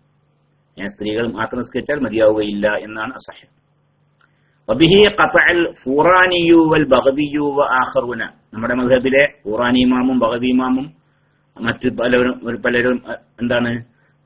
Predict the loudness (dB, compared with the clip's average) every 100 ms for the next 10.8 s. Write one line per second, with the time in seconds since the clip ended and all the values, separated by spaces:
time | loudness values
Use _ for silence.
0 | _ -6 0 2 4 4 4 6 4 6
1 | 4 2 -2 2 2 4 4 4 2 -2
2 | -2 -2 0 0 0 -4 -4 -4 -4 -2
3 | -2 -2 -2 -2 -2 -2 -2 -2 -2 -6
4 | -4 -4 -4 -6 -8 -2 -2 -4 -14 _
5 | _ _ _ -10 -2 2 2 2 0 2
6 | 2 4 2 0 2 2 2 0 -2 2
7 | 2 2 -2 -6 _ _ _ -10 -8 -4
8 | -4 -2 -2 -4 -4 -4 -2 0 2 4
9 | 2 0 -8 _ _ _ _ _ _ -12
10 | -2 0 0 2 2 4 2 -4